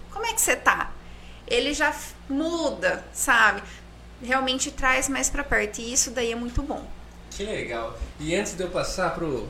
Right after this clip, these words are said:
Speaker 2: pro Matheus aqui pra perguntar como que é essa sensação de presidente, eu não posso deixar de dizer da Primitiva Cervejas Especiais, aqui a, a, a cerveja itapolitana, né?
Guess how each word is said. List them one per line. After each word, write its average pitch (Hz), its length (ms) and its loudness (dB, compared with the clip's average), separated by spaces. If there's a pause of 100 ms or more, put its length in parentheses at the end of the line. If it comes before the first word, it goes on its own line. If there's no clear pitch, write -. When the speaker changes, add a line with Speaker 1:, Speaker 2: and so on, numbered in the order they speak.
(140)
Speaker 2:
pro 165 140 -4
Matheus 160 560 -2
aqui 175 300 -6
pra 175 160 4
perguntar 160 400 -2
como 160 260 -4
que - 80 -4
é - 20 0
essa 160 200 0
sensação 170 580 2
de 175 80 6
presidente, 175 540 2
eu 233 160 0
não 226 140 -4
posso 220 480 4
deixar 170 460 0
de 165 100 -2
dizer 135 640 2 (340)
da 156 300 8 (400)
Primitiva 233 720 8
Cervejas 180 440 2
Especiais, 160 1000 2
aqui 156 560 6
a, 151 120 10
a, 135 400 6
a 143 40 4
cerveja 143 720 8
itapolitana, 151 1120 4
né? 156 240 2